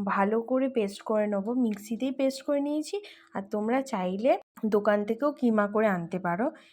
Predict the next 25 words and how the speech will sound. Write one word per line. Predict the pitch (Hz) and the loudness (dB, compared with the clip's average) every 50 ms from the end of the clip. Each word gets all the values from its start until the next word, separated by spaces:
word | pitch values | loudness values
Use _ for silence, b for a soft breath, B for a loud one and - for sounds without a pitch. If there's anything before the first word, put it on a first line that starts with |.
| B B - | B B -6
এর | 214 220 226 | -2 0 0
মধ্যে | 233 233 233 233 240 | 0 0 0 -2 -4
একটু | 240 - 262 | -4 -4 -6
জিরের | 254 214 202 214 202 214 220 226 220 | -4 -4 -4 -2 0 0 0 0 0
গুঁড়ো, | 214 233 233 247 269 | -2 -2 0 0 0
ধনের | 240 226 214 202 202 202 208 208 | 0 0 0 0 0 0 -2 -4
গুঁড়ো | 202 214 233 233 269 359 - B B B B B B B | -4 -4 0 2 2 2 2 B B B B B B B
আর | - 226 226 220 220 220 220 220 | -2 0 2 4 4 4 2 2
পারলে | 220 - 233 220 208 220 220 233 233 | 2 2 2 4 4 4 2 2 2
তো | 233 247 240 240 240 240 226 214 233 214 208 202 | 2 2 2 2 2 0 0 -2 -2 -2 0 0
লঙ্কা | 208 202 202 202 208 208 208 220 233 | 2 2 2 0 0 2 2 2 2
কুচিও | 233 247 240 240 - 262 269 254 | 2 -2 -6 -4 -2 0 0 0
দিতে | 220 220 202 214 | 0 -2 -2 0
পারো, | 208 208 214 240 269 | 4 4 4 4 4
কিন্তু | 254 247 220 214 220 | 2 0 0 0 0
আমি | 220 220 214 | -2 0 0
লঙ্কা | 196 190 190 190 190 | 0 -2 -2 -4 -6
কুচি | 185 202 208 202 233 | -8 -8 -6 -2 -2
অ্যাড | 220 202 190 196 - | 0 0 -2 -4 -8
করিনি, | - - 196 196 196 202 220 247 302 B B B B B B B B _ | -8 -4 -4 -2 -2 0 0 0 -2 B B B B B B B B _
কারণ | - 208 196 196 202 214 208 | -2 -2 0 2 2 2 2
আমার | 202 196 196 214 220 208 190 | 0 2 2 0 0 -2 -4
দুই | 190 214 233 262 262 240 | -2 0 2 2 4 2
ভাই | 220 190 202 202 202 208 226 262 294 311 | 2 2 2 2 2 2 0 -2 -4 -4
ঝাল, | - 202 196 196 190 | -4 0 0 0 0